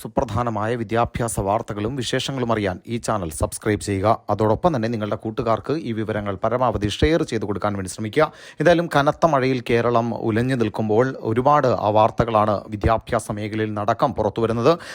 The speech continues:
നിരവധി ജില്ലകളിലെ വിദ്യാഭ്യാസ സ്ഥാപനങ്ങൾക്ക് നാളെയും അവധിയായിരിക്കുമെന്നുള്ള ഏറ്റവും സുപ്രധാനമായ വാർത്തയാണ് പുറത്തുവരുന്നത്. മുപ്പതാം തീയതി ചൊവ്വാഴ്ച പത്ത് ജില്ലകൾക്കാണ് അവധി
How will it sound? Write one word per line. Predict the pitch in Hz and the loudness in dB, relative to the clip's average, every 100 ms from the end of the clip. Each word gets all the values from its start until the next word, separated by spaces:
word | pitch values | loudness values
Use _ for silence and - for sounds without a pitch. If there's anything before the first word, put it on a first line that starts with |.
| - | -4
നിരവധി | 139 170 180 165 | 4 4 4 2
ജില്ലകളിലെ | 139 123 117 113 | 0 2 2 0
വിദ്യാഭ്യാസ | 101 110 110 113 110 120 | 0 0 0 -4 -8 -10
സ്ഥാപനങ്ങൾക്ക് | - 104 107 113 107 104 127 | -6 -4 -4 -6 -8 -6 -4
നാളെയും | 113 113 139 147 135 | 0 2 2 0 -2
അവധിയായിരിക്കുമെന്നുള്ള | 107 117 131 113 113 110 117 107 107 147 - | -6 -4 -4 -4 -4 -6 -6 -4 -4 -2 -4
ഏറ്റവും | 147 - 202 | 0 2 2
സുപ്രധാനമായ | - 123 113 110 110 107 107 | 0 -6 -2 -2 -2 -2 -2
വാർത്തയാണ് | 104 107 120 104 107 | -2 -2 0 0 0
പുറത്തുവരുന്നത്. | 101 104 107 117 110 143 170 - - 147 | 0 -2 0 0 4 4 2 -4 -8 -4
മുപ്പതാം | - 175 180 165 | 2 4 4 4
തീയതി | 143 135 | 2 2
ചൊവ്വാഴ്ച | 151 135 120 127 123 117 139 139 | 0 0 2 2 2 0 0 0
പത്ത് | 117 - 202 | -2 0 0
ജില്ലകൾക്കാണ് | 135 120 127 127 113 110 120 107 | 0 -2 -4 -4 -2 0 0 -2
അവധി | 110 107 117 | 0 0 0